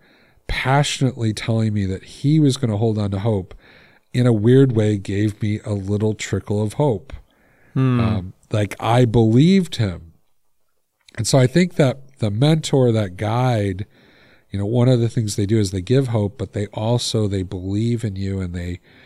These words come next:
Speaker 1: they encourage and, and show you, you know, maybe some strategies and s-, some of the way, um, that enable you to, to, to step into the, the hero.
Speaker 2: Yep.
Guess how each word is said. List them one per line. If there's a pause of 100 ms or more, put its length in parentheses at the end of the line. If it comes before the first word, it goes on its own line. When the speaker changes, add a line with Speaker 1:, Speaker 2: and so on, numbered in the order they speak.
(200)
Speaker 1:
they
encourage
and,
and
show
you,
you
know,
maybe
some
strategies
and (560)
s-,
some
of
the
way, (640)
um, (640)
that
enable
you
to, (180)
to,
to
step
into
the,
the
hero. (320)
Speaker 2:
Yep.